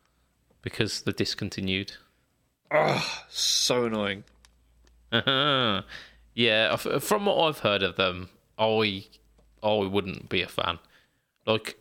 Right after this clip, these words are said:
Speaker 1: on paper, they seem all right, but they've got, like, big, fat, massive necks.
Speaker 2: Yep, cool. For a telly, that's good.
Speaker 1: Nah, nah.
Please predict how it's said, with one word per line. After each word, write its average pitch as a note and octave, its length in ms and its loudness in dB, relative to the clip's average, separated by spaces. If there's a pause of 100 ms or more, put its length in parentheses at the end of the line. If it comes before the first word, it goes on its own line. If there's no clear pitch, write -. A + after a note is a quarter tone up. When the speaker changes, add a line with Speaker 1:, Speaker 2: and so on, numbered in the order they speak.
Speaker 1:
on D3+ 220 2
paper, A#2 500 -2
they F#2+ 180 2
seem G2 320 -2
all F#2+ 100 0
right, F2+ 280 0
but - 200 -2
they've G#2 160 -4
got, - 240 0
like, G#2 280 0
big, B2 240 0
fat, - 400 -4
massive G#2 480 -2
necks. - 600 -6 (140)
Speaker 2:
Yep, C3+ 320 -2
cool. B2 240 -2 (380)
For - 160 -2
a A#2 40 2
telly, G#2+ 300 0
that's G2+ 260 -2
good. A2 220 -4 (1160)
Speaker 1:
Nah, G2+ 380 2 (420)
nah. E3+ 340 2